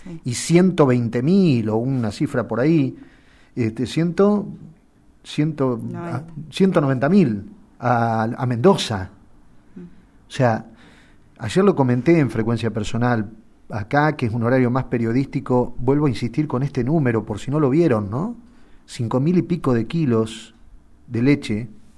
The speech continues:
Speaker 2: que está a punto de vencerse, ¿no? Se vence dentro de un mes, creo. En la provincia de Buenos Aires, cuando decimos provincia de Buenos Aires, el amba,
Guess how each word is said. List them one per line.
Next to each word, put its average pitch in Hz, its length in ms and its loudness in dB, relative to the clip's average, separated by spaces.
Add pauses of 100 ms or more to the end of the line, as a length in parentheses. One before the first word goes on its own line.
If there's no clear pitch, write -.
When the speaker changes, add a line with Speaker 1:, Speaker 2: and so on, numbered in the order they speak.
(200)
Speaker 2:
que 131 80 -2
está 165 160 2
a 143 60 2
punto 185 220 2
de 123 80 2
vencerse, 117 420 -2
¿no? 127 140 -4
Se 113 120 -8
vence 113 180 -6
dentro 110 160 -6
de 110 60 -4
un 113 60 -6
mes, 135 180 -2
creo. 120 300 -6 (1120)
En 196 280 8
la 147 140 8
provincia 170 400 4
de 143 40 6
Buenos 139 260 0
Aires, 123 140 4
cuando 131 180 2
decimos 151 280 0
provincia 151 240 2
de 139 40 4
Buenos 131 180 -2
Aires, 151 320 0
el 135 180 2
amba, 160 520 4